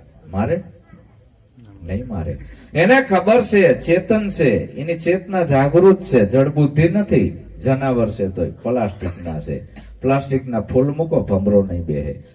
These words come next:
એને એટલી અક્કલ છે, ખોટા છે. અને આપણે જ્યાં દસ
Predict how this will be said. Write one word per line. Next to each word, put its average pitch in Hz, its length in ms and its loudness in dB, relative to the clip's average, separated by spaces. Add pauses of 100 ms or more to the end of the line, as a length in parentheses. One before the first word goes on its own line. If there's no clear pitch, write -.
(140)
એને 139 360 0
એટલી 135 360 -2
અક્કલ 123 340 0
છે, 104 140 -4
ખોટા 123 540 -2
છે. 85 160 -6 (520)
અને 98 160 -6
આપણે 110 360 0 (4000)
જ્યાં 202 480 6
દસ 185 260 8